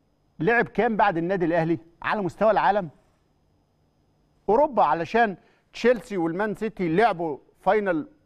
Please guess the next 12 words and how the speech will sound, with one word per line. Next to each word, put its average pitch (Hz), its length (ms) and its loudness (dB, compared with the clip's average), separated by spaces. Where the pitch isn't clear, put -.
آه، 151 180 -4
دوري 202 300 2
أبطال 185 320 0
أوروبا، 220 440 0
المان 175 220 -4
سيتي 220 240 -10
لعب 208 320 -2
واحد 185 320 -2
وستين 175 420 -8
مباراة، 135 320 -4
وتشيلسي 196 1080 0
لعب 185 260 2